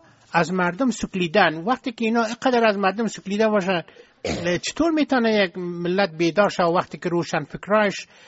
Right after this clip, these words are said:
اه، به اصطلاح نتانن؟ البته کل روشنفکرا رو نمیگم که کت مردم خود حرکت کرده نتانه از مردم فاصله بگیره،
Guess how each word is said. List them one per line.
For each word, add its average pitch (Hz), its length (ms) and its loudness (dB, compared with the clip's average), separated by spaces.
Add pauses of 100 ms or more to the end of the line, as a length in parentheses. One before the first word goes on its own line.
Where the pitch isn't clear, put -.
(140)
اه، 160 160 0
به 156 120 0
اصطلاح 170 720 0
نتانن؟ 175 580 2
البته 175 360 0
کل 196 160 0
روشنفکرا 175 640 0
رو 185 120 -2
نمیگم 190 400 -2 (340)
که 156 320 0 (220)
کت - 200 -2
مردم 170 440 2
خود 180 260 -2
حرکت 160 400 0
کرده 165 180 0
نتانه 165 400 0
از 156 240 0
مردم 151 320 0
فاصله 165 440 0
بگیره، 160 340 -2